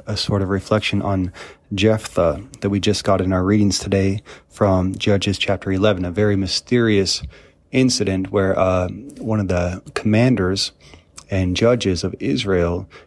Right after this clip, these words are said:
in order to restore the kingdom, goes to war with all those who are vying with Israel at the time. And he makes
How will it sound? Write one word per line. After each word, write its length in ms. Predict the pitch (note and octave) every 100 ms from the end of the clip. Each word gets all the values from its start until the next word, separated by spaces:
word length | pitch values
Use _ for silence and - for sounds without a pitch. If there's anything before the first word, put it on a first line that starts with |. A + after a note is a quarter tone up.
| -
in 120 | G2+
order 220 | F#2+ F#2+
to 80 | F#2+
restore 420 | F#2+ F#2 - A2+
the 80 | G2+
kingdom, 480 | F#2+ C#3+ D3 G2 F#2+
goes 260 | G#2 G2+ -
to 100 | G2
war 560 | G2 A#2+ G#2+ F2 G#2 - - _ _
with 260 | G2+ F#2 -
all 300 | - G#2 G#2
those 340 | G2 G2 F#2+
who 120 | -
are 100 | F#2
vying 400 | F2+ G2 F#2 F2+
with 180 | F2+ F#2 -
Israel 520 | A2+ A2+ F#2+ F#2 F2+
at 80 | E2+
the 80 | F#2
time. 460 | - A#2 G2+ F#2 - _ _ _ - - - -
And 300 | E3+ A2+ G2
he 100 | F2+
makes 420 | G2 G#2+ G2+ -